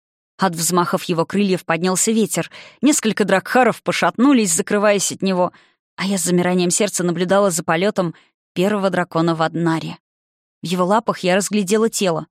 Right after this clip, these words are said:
болтающееся, словно тряпочка. Кейрон. Он не бросил его умирать в своей же магии — под обломками и пеплом огромного здания. Дракон сделал круг и начал снижаться, не особо заботясь о сохранности оставшихся строений и безопасности собравшихся.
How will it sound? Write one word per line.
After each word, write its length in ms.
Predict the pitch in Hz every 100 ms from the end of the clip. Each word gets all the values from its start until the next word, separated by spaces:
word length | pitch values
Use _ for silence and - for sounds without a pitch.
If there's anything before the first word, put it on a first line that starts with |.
| _
болтающееся, 800 | 226 262 196 247 233 - - 180
словно 340 | - 202 185 180
тряпочка. 580 | 208 190 - - 175 - _ _ -
Кейрон. 460 | - 196 170 165 160 _ _ _ -
Он 120 | 277
не 100 | 233
бросил 380 | 208 254 - 185
его 280 | 180 185 190
умирать 340 | 185 190 190
в 40 | -
своей 300 | 196 185 175
же 140 | 190
магии — 480 | 202 170 151 160 - _ _ -
под 160 | 208
обломками 600 | 180 180 214 214 180 170
и 40 | 160
пеплом 380 | 208 185 175
огромного 460 | 170 170 175 175 175
здания. 480 | 165 185 175 175 - _ _ _ _ _ -
Дракон 340 | 175 190 208 196
сделал 340 | - 185 175
круг 260 | - 247 208
и 40 |
начал 300 | 185 - 208
снижаться, 640 | - 214 196 160 - 156 - - -
не 100 | 262
особо 260 | 285 359 277
заботясь 500 | 202 185 269 202 208
о 40 |
сохранности 640 | 208 202 - 226 240 - 208
оставшихся 580 | 190 214 214 214 - 180
строений 600 | - 196 226 285 233 196
и 40 |
безопасности 680 | 175 175 185 214 - 202 -
собравшихся. 800 | - 180 185 247 - 202 - 170